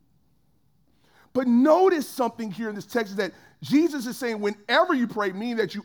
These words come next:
are to pray, "pray like this." In other words, this is more of a model or a template to be followed rather than a script to recite.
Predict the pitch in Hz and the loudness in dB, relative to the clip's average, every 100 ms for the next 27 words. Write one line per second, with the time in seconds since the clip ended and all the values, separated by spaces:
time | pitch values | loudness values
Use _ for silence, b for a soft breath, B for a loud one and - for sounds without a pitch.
0 | 254 311 302 - 202 190 175 b _ - | 6 6 6 0 -2 -4 -6 b _ -2
1 | 247 247 254 247 - 156 208 202 190 - | 2 4 2 -2 -8 2 4 4 0 -8
2 | - 147 214 170 - 202 220 294 240 214 | -12 -2 -2 -2 -4 0 2 2 2 0
3 | 190 b b 143 254 311 339 285 285 254 | 0 b b -6 -2 0 -2 0 2 4
4 | 247 208 208 226 262 277 269 220 208 202 | 2 2 4 6 6 6 2 0 0 0
5 | 180 - 302 339 285 226 - 208 185 - | -4 -10 -8 -6 -8 -10 -8 -10 -6 -2
6 | 277 233 202 196 b - 190 226 220 202 | 0 2 0 -2 b -2 4 4 4 -2
7 | 175 - - 220 202 - 170 151 - 143 | -6 -10 -6 -4 -4 -6 -8 -8 -10 -10
8 | - - - | -12 -16 -20